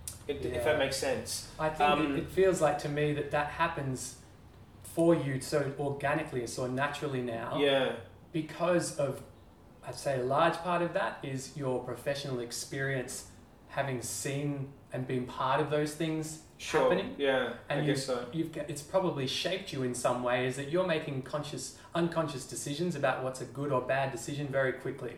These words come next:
Speaker 1: Yeah.
Speaker 2: Because you've had to do it in high pressure environments
Speaker 1: Sure.
Speaker 2: for a number of years.
Speaker 1: Yeah, you, you, you're probably right, but I don't, I don't even think about it.
Speaker 2: Yeah, I don't
Speaker 1: You,
Speaker 2: think you
Speaker 1: you
Speaker 2: do it consciously.
Speaker 1: No,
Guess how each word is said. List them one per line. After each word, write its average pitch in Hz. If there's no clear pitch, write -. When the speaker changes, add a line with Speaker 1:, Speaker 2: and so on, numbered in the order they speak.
Speaker 1:
Yeah. 123
Speaker 2:
Because 135
you've 135
had 151
to 147
do 135
it 127
in 123
high 139
pressure 139
environments 139
Speaker 1:
Sure. 170
Speaker 2:
for 147
a 139
number 127
of 113
years. 127
Speaker 1:
Yeah, 139
you, 165
you, 170
you're 196
probably 208
right, 151
but 156
I 156
don't, 175
I 160
don't 175
even 147
think 143
about 147
it. -
Speaker 2:
Yeah, 160
I 160
don't 170
Speaker 1:
You, 156
Speaker 2:
think 151
you 160
Speaker 1:
you 156
Speaker 2:
do 156
it 135
consciously. 131
Speaker 1:
No, 147